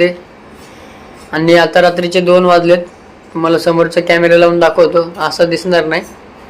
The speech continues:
तर यांना अर्जंट ब्लाऊज पाहिजे असतात लवकरात लवकर, तर त्यांना माहीत नसतो की अर्जंट ब्लाऊज कसे मॅनेज करून देतात आपल्याला आणि कसं ते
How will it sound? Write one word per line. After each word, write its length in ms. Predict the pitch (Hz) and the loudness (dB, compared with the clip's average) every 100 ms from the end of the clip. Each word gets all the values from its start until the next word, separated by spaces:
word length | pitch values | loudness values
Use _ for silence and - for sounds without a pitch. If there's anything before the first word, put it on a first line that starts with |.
| - - - - - - - - - - - | -16 -16 -16 -20 -20 -20 -20 -20 -20 -10 0
तर 160 | 165 | 2
यांना 380 | 170 170 180 185 | 4 2 2 2
अर्जंट 520 | 175 175 175 185 185 | 2 2 0 -2 -2
ब्लाऊज 360 | 175 180 180 175 - - _ - | 0 2 0 -8 -20 -20 _ -4
पाहिजे 240 | 165 165 | -2 0
असतात 260 | 175 175 175 170 | 0 0 -4 -2
लवकरात 380 | 170 165 175 175 175 | -2 0 2 2 2
लवकर, 320 | 156 175 175 - - - - - - - - | 0 0 -4 -4 -20 -20 -20 -20 -20 -20 -8
तर 80 | 151 | -4
त्यांना 320 | 165 170 180 | -2 0 0
माहीत 220 | 165 165 165 | 0 -2 0
नसतो 400 | 180 175 175 170 | -4 -2 -2 -2
की 340 | 165 170 165 156 - | -2 -6 -4 -6 -2
अर्जंट 420 | 156 151 165 165 | -2 0 -2 0
ब्लाऊज 400 | 160 165 165 - - - - - - - - - - | 0 0 -4 -16 -16 -20 -20 -20 -20 -20 -20 -8 -2
कसे 320 | 175 190 185 | -2 0 0
मॅनेज 400 | 180 175 175 175 | 2 0 -2 -4
करून 320 | 180 170 175 | -2 0 2
देतात 300 | 170 160 175 175 - - - - - | 0 0 -2 -2 -16 -20 -20 -20 -10
आपल्याला 440 | 143 160 151 156 175 - - - - - - - | -6 -2 0 0 -4 -20 -20 -20 -20 -20 -20 -12
आणि 200 | 147 151 | -4 -4
कसं 320 | 156 175 190 | 0 -2 -2
ते 460 | 175 185 180 185 - | -2 0 2 0 -4